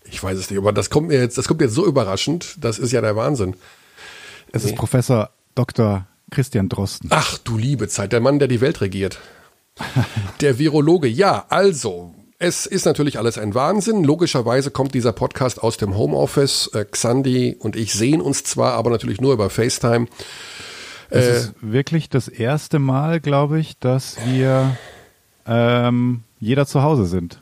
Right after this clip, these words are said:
Speaker 2: und einen Podcast aufzeichnen.
Speaker 1: Genau. Ja, dass die Zeiten etwas speziell sind, das müssen wir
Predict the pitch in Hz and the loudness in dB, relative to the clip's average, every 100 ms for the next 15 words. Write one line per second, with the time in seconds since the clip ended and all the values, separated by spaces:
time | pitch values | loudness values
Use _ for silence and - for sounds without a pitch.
0 | _ 127 104 95 101 - 95 98 92 - | _ -6 -6 -4 -6 -4 -6 -4 -8 -4
1 | 92 92 87 _ _ - - 95 - _ | -2 -2 -4 _ _ -2 0 0 -4 _
2 | _ - - - - - 143 - _ 135 | _ -20 -20 -20 -14 -2 -2 -2 _ -2
3 | 151 151 139 156 180 175 156 147 - - | 0 0 2 2 4 0 2 2 0 -8
4 | 165 127 _ - 143 - 135 147 170 160 | -14 -16 _ -2 -2 2 4 4 4 2
5 | 123 - 123 127 131 - 139 120 117 117 | 0 0 -2 0 0 0 2 4 2 2
6 | 117 | 0